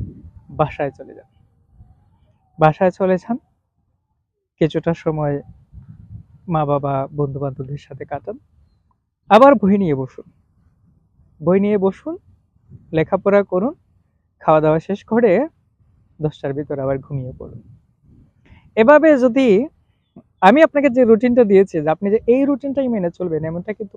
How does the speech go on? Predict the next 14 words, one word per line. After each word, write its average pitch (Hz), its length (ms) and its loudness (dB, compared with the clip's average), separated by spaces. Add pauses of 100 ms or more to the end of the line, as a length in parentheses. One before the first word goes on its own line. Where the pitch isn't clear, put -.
না, 135 100 -12 (1400)
আপনি 190 300 4
আপনার 262 340 2
সময়টা 240 300 0 (100)
আপনার 247 260 -2
মতো 233 220 -2
করে 262 200 6
কাজে 165 280 2
লাগাবেন। 151 360 -8 (1000)
আমি 196 160 4
শুধু 277 200 -2
একটা 254 180 0
উদাহরণ 208 460 0
দিয়েছি। - 340 -12